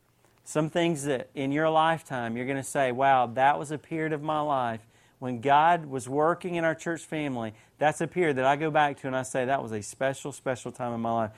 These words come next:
But it's entirely possible that it could happen and you miss it.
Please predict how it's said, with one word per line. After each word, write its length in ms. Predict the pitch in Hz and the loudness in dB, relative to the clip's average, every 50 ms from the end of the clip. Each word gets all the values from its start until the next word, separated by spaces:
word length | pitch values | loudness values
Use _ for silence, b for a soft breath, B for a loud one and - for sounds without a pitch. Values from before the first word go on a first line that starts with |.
| B B B B | B B B B
But 120 | - 135 139 | -2 0 0
it's 160 | 147 143 - | 0 0 -4
entirely 600 | 131 120 110 - 151 156 160 160 160 165 170 165 | -6 -6 -6 -4 -2 0 2 2 2 0 -2 -4
possible 680 | 160 - - 175 156 151 143 - - 127 120 120 117 | -6 -2 0 2 2 2 0 -2 -8 -6 -4 -4 -4
that 140 | 110 113 113 | -4 -4 -4
it 180 | 123 131 127 - | -4 -4 -4 -6
could 120 | 135 127 | -8 -6
happen 460 | 127 131 127 123 120 113 - 110 107 | -6 -4 -4 -4 -6 -6 -8 -8 -8
and 240 | - 117 110 110 110 | -6 -8 -6 -6 -6
you 580 | 113 120 139 147 147 135 117 107 107 107 107 107 - _ _ _ | -4 -4 -4 -2 -2 -2 -4 -6 -6 -8 -10 -14 -18 _ _ _
miss 340 | - 120 117 117 110 - - | -14 -12 -10 -10 -12 -12 -14
it. 280 | 113 - - _ - | -16 -16 -16 _ -20